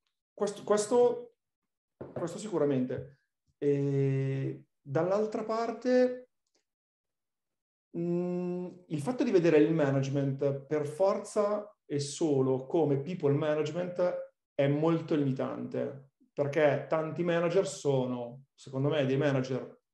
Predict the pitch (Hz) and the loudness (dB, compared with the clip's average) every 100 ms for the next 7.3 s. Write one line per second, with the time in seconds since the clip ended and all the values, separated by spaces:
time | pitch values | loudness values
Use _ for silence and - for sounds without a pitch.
0 | - 143 147 139 127 117 139 165 - 165 | -6 0 0 2 0 -2 -4 -8 -2 -2
1 | 165 185 175 202 - 160 156 139 - - | 0 0 0 0 -2 -4 -2 -2 -4 0
2 | 180 190 190 127 127 135 123 120 123 123 | 2 2 0 -2 0 2 0 -4 -8 -10
3 | - _ _ _ _ - 156 170 175 165 | -12 _ _ _ _ -6 2 2 2 0
4 | 160 151 175 175 196 - - 170 170 165 | 0 0 -2 2 0 0 -4 -2 0 2
5 | 190 185 180 185 214 156 135 135 147 151 | 6 6 4 0 0 0 2 2 4 4
6 | 151 160 151 135 135 - 156 156 160 151 | 2 0 -2 -2 -4 -6 -4 0 2 2
7 | 139 131 - | 2 -2 -6